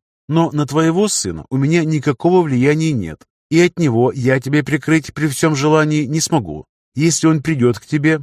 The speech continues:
пылая жаждой отмщения, тебе придётся решать этот вопрос самостоятельно. Полагаю, ты уже придумал, как будешь это делать,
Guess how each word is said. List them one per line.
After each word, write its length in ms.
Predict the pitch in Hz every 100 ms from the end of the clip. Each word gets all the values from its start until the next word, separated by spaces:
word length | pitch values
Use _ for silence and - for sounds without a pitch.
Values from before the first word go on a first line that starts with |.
| -
пылая 360 | 160 156 151
жаждой 360 | 139 156 139 151
отмщения, 840 | 147 135 147 - - 156 151 147 - _
тебе 280 | 147 117 135
придётся 480 | 151 151 165 - 143
решать 540 | 123 131 - 160 170
этот 260 | - 151 131
вопрос 340 | 131 123 156
самостоятельно. 880 | - 156 151 - 156 95 - 80 76 - _ _ _
Полагаю, 560 | 131 147 143 165 160
ты 180 | 127 160
уже 220 | 160 151
придумал, 520 | 143 160 170 208 110 -
как 240 | 170 120
будешь 300 | 123 135 120
это 160 | 135 160
делать, 420 | 123 87 62 -